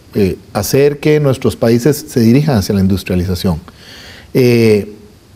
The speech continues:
la segunda característica de la planificación en el siglo veinte era que era centralista y era un ejercicio técnico burocrático. Se hacía desde el centro.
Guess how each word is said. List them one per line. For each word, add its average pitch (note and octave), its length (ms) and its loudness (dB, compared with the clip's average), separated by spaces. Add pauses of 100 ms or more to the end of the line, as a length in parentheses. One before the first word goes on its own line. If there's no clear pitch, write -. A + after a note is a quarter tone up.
(140)
la B2+ 180 2
segunda F3 480 2
característica F#3 600 0
de F3 60 2
la F3 100 2
planificación F3 720 0 (100)
en D3 100 2
el C#3 100 2
siglo D#3+ 260 2
veinte D#3+ 260 0
era D3 160 0
que D3 100 -2
era D3 140 0
centralista C#3+ 760 0 (100)
y A2+ 120 0
era A2+ 100 2
un C3+ 80 2
ejercicio C3 380 0
técnico C3+ 380 -2
burocrático. A2+ 600 -2 (460)
Se B2+ 120 0
hacía F3 300 0
desde G2+ 160 -4
el F#2+ 80 -4
centro. F2+ 300 -2